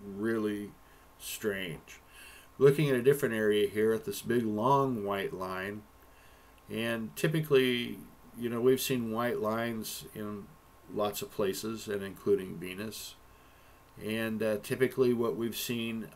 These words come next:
on those white lines, uh, in those areas is that they are made up of individual rows of white buildings.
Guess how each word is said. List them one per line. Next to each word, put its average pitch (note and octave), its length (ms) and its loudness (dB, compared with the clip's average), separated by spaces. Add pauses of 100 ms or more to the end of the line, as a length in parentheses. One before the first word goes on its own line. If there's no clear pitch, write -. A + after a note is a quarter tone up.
on G#2+ 160 -4
those A2 300 2
white G#2 320 2
lines, A2+ 680 -4 (160)
uh, G#2 260 -6 (200)
in G#2 160 -4
those G#2 240 2
areas A2+ 380 2
is A2 160 -8
that G#2+ 220 -4
they A2 200 2
are A2 180 2
made A2 300 -2
up A2+ 220 -6
of A2 460 -8 (680)
individual A#2+ 720 0
rows A2 480 0
of F2+ 220 -8
white G#2 260 2 (140)
buildings. - 640 -2